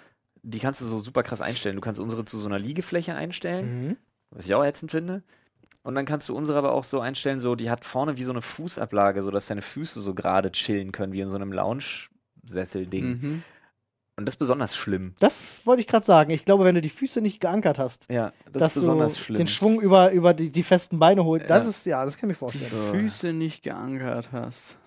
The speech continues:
Speaker 3: Finde ich gut.
Speaker 2: Ja, ich kenn das so. Wenn ich auf einer Hollywood
Speaker 3: Hm.
Speaker 2: sitze, sind die Füße auf dem Boden und über den Druck auf den Boden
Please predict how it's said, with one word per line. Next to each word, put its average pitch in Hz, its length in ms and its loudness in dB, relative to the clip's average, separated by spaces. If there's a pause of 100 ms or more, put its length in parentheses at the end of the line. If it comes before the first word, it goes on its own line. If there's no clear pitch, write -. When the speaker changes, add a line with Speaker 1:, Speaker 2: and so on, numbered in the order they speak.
(140)
Speaker 3:
Finde 143 240 -8
ich - 100 -14
gut. 123 320 -8 (720)
Speaker 2:
Ja, 156 80 4
ich 147 80 2
kenn 269 160 8
das 392 100 6
so. 135 220 -4
Wenn 165 100 4
ich 180 60 4
auf 156 60 0
einer 160 80 4
Hollywood 220 240 4
Speaker 3:
Hm. 170 60 2
Speaker 2:
sitze, 302 320 4 (320)
sind 180 100 4
die 170 60 2
Füße 262 280 4
auf 190 60 4
dem 180 120 2
Boden 262 300 6
und 208 320 6 (240)
über 196 220 8
den 180 220 8
Druck 180 320 2
auf 226 220 8
den 247 200 6
Boden 269 440 6